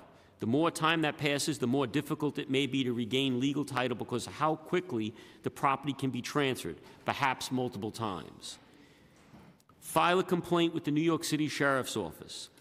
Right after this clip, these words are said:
Please call seven one eight, seven oh seven, twenty one hundred. That's easy. It's important that they open a criminal investigation. Hire an attorney to help you regain legal title to your property.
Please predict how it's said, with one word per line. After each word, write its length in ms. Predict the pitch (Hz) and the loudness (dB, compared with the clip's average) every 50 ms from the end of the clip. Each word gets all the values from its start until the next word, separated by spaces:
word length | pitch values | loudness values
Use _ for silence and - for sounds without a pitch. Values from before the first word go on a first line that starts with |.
| - - - | -20 -20 -14
Please 360 | - - 135 175 202 208 160 | -4 -2 0 0 2 0 0
call 520 | - - 160 143 131 127 123 120 120 120 - | 0 2 2 4 4 4 2 2 0 -2 -4
seven 380 | - - 151 147 147 165 165 | -2 0 0 2 2 2 2
one 180 | 165 160 147 135 | 4 4 4 4
eight, 280 | 123 131 - - - - - - | 2 0 0 -4 -8 -10 -6 -2
seven 420 | - - - 151 151 131 165 160 | -2 2 2 2 2 4 2 4
oh 140 | 160 165 156 | 4 4 2
seven, 480 | - - 143 123 113 104 113 113 113 - - - - | 2 2 2 2 2 0 -2 -2 -4 -6 -10 -16 -16
twenty 380 | - - - 147 156 165 160 151 | -14 -2 2 4 4 6 4 4
one 220 | 151 147 147 139 | 4 2 2 2
hundred. 400 | 120 110 127 117 98 85 82 - - - - - - - | 2 2 0 0 0 -4 -6 -10 -10 -16 -20 -20 -12 -8
That's 220 | - 107 - - | -8 -6 -4 -4
easy. 320 | 98 87 85 80 95 95 107 - - - - - - - - - - - - - - - - - - - - | -4 -6 -6 -6 -8 -10 -10 -14 -20 -20 -20 -20 -20 -20 -20 -20 -20 -20 -20 -18 -18 -18 -18 -18 -20 -2 0
It's 160 | 180 165 - 175 | 2 4 4 4
important 480 | 180 160 - - 196 208 202 190 170 | 4 4 4 4 4 4 4 4 4
that 100 | 160 147 | 4 4
they 100 | 170 170 | 4 4
open 340 | 170 175 165 156 - 170 156 | 4 4 4 4 4 4 2
a 40 | 143 | 4
criminal 380 | - - 165 147 147 147 147 | 4 2 4 4 6 4 4
investigation. 760 | 147 139 120 127 123 - - 135 117 120 110 104 95 - 62 - - - - - - - - _ _ _ _ _ _ _ _ _ _ _ _ _ _ _ _ _ | 4 4 2 2 0 0 0 0 2 2 0 0 -2 -4 -8 -10 -12 -16 -20 -20 -20 -20 -20 _ _ _ _ _ _ _ _ _ _ _ _ _ _ _ _ _
Hire 360 | - - - 131 147 156 160 | -8 0 2 4 6 6 6
an 100 | 165 165 | 6 6
attorney 460 | 165 160 - 139 147 139 143 151 143 | 4 4 2 2 2 4 4 4 2
to 100 | 139 139 | 0 0
help 240 | 113 113 135 131 135 | 0 2 2 2 2
you 140 | 139 131 120 | 0 0 0
regain 580 | 117 127 139 143 135 139 135 135 135 123 120 120 | 0 0 0 2 2 2 4 4 2 2 2 2
legal 280 | 139 143 123 139 135 | 2 2 2 0 0
title 380 | 135 120 110 107 117 117 117 107 | 0 -2 -2 -2 0 -2 -2 -4
to 120 | - - 113 | -4 -2 -2
your 140 | 107 98 | -2 -2
property. 520 | - - 107 98 95 92 - - 73 65 | -2 -2 -2 -2 -4 -6 -10 -12 -14 -14